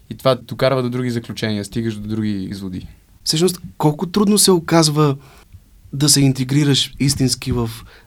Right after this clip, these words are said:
Speaker 2: една друга среда, на друго място? На пръв поглед светът изглежда отворен, модерен, като едно глобално село, в което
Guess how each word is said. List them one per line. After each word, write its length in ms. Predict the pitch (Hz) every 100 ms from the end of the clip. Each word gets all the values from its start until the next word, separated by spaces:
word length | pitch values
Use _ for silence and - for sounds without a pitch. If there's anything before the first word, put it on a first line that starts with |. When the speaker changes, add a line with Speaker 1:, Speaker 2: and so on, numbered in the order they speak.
| -
Speaker 2:
една 420 | 117 123 123 117 -
друга 320 | 131 127 120
среда, 520 | - 110 107 107 101 104 - - - -
на 220 | 123 120
друго 380 | 113 117 123 120
място? 460 | 110 110 110 - 104 - - - -
На 100 | 123
пръв 220 | 113 156
поглед 300 | 156 160 160 151 - - - -
светът 460 | - 131 151 147 131
изглежда 580 | 123 139 143 139 135 120 - - - -
отворен, 800 | 117 - 131 143 139 127 123 120
модерен, 720 | 120 117 127 127 127 123 120 - - -
като 180 | - 123
едно 160 | 123 127
глобално 480 | 123 120 127 127
село, 400 | 113 131 123 117
в 60 | 113
което 340 | 127 123 120